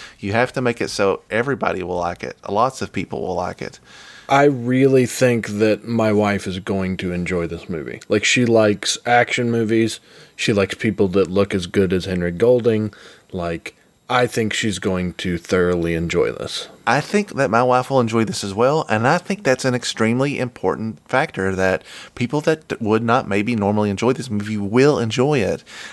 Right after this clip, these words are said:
Speaker 1: And guess what? If it alienates the five hundred diehard G I Joe fans that want this guy to have served in Vietnam and be seventy years old, that's a loss that the company is willing to take.
Speaker 2: Mm-hmm.
Speaker 1: Uh, let, let,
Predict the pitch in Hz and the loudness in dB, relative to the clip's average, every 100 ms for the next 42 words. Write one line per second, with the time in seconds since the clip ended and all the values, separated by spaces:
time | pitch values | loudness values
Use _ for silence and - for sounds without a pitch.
0 | - 113 131 131 123 - 113 147 170 147 | -2 4 6 4 0 -6 0 0 2 2
1 | 170 160 - 104 131 - 104 135 165 143 | 4 4 2 0 -2 0 0 2 0 -2
2 | 123 120 - - - 110 135 139 135 113 | -2 -4 -8 -6 0 2 2 0 -4 -2
3 | 101 113 123 113 113 98 127 151 120 113 | 2 2 2 0 0 2 0 0 0 0
4 | - - 98 143 - 117 - 113 107 110 | -2 -4 0 0 0 -6 0 0 2 0
5 | 104 - 123 135 107 117 110 107 135 107 | 0 2 0 0 0 2 4 4 4 4
6 | - - - - 110 117 - 139 139 143 | 0 -12 -10 -4 0 0 2 2 0 -2
7 | 120 107 120 165 147 - - - - - | 0 2 4 4 2 -4 -18 -20 -20 -20
8 | _ - 156 - 156 135 151 151 - - | _ 0 0 2 2 4 4 2 -2 -2
9 | - 180 226 254 262 147 180 196 147 - | 2 2 4 4 4 4 4 4 2 2
10 | 156 262 - - - - - - 117 104 | 2 2 -4 -10 -14 -12 -10 -8 -4 2
11 | 143 143 127 - _ _ 120 139 208 - | 4 6 4 0 _ _ 0 2 2 -2
12 | _ 120 139 143 | _ -2 0 0